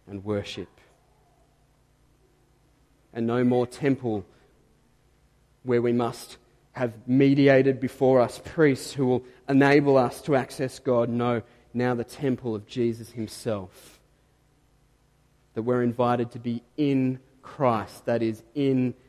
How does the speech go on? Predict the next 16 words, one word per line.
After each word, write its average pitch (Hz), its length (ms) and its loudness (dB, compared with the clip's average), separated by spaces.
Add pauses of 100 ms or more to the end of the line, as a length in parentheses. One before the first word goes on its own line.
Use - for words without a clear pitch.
(160)
the 117 80 -6
temple, 110 600 -8 (320)
all 123 240 0
the 117 120 -6
days 110 300 -6
of 104 80 -12
our 104 140 -6
life. 92 280 -16 (720)
Constant 170 840 0 (320)
communion 143 800 4 (220)
with 123 240 -2
God. 104 340 0 (760)
No 147 320 6
barrier. 127 480 2 (2250)
No 160 180 6
forecourts. 170 960 0